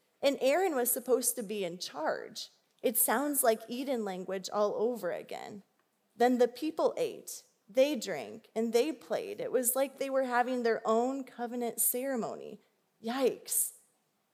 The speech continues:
God tells Moses to go. He says, "My anger will consume them." And Moses responds and says, "Remember your covenant with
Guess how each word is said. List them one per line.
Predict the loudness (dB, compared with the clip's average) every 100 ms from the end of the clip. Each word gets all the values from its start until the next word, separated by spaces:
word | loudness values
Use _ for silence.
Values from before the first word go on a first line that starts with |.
| -2
God | 0 0
tells | 0 0 2
Moses | 2 2 0 -2
to | -4
go. | -4 -2 0 0 -4
He | -4
says, | -2 0 0
"My | -2 -2 -4
anger | -4 -2 -4 -4
will | -2 -2
consume | -4 -6 -2 -2 -4 -6 -10
them." | -10 -10 -10 -12 _ _ _ _ _
And | 2 4
Moses | 6 4 0 -2
responds | -2 -4 -6 -6 -6 -4 -4
and | -2
says, | -2 0
"Remember | 2 4 4 4 2 2
your | 2 -2
covenant | -2 -4 -2 -2
with | -2